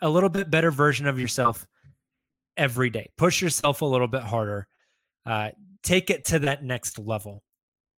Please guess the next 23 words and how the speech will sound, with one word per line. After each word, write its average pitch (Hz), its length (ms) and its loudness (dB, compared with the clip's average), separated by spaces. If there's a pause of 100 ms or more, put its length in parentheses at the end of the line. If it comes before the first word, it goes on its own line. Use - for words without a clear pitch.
(220)
And 147 140 2
I 143 120 2
think 185 180 -4
that's 147 200 2
where 160 160 4
we're 135 140 6
at 135 220 2 (400)
with 151 180 -2
Shai. 147 280 0
Shai 147 260 0
is 160 280 0
very 139 360 0
clearly 139 420 -2
the 123 160 -4
leader 123 380 0
of 127 80 0
this 127 180 -4
basketball 113 440 -2
team. 107 260 -10 (520)
He 127 300 2
is 113 380 -2 (400)
an 139 140 -10 (120)
awesome 151 600 0